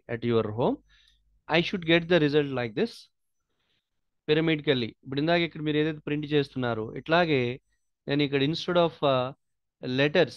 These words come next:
నేనేం, I mean, instead of numbers, I have to print like this. A. ఓకేనా? A, B, A, B, C,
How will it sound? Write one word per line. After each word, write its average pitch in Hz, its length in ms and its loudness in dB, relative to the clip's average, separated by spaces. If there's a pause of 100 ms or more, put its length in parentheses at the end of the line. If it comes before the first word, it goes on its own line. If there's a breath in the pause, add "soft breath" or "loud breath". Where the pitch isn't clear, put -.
నేనేం, 143 360 -2
I 135 120 -4
mean, 127 240 0
instead 139 340 -4
of 151 200 0
numbers, 139 460 0
I 131 160 -2
have 139 180 0
to 143 80 -8
print 131 280 -8
like 131 200 -2
this. 120 180 -8 (600)
A. 127 100 2 (2250)
ఓకేనా? 151 360 -2 (960)
A, 143 100 2 (400)
B, 101 100 -8 (2000)
A, 131 240 0 (400)
B, 110 120 -10 (420)
C, 202 460 -6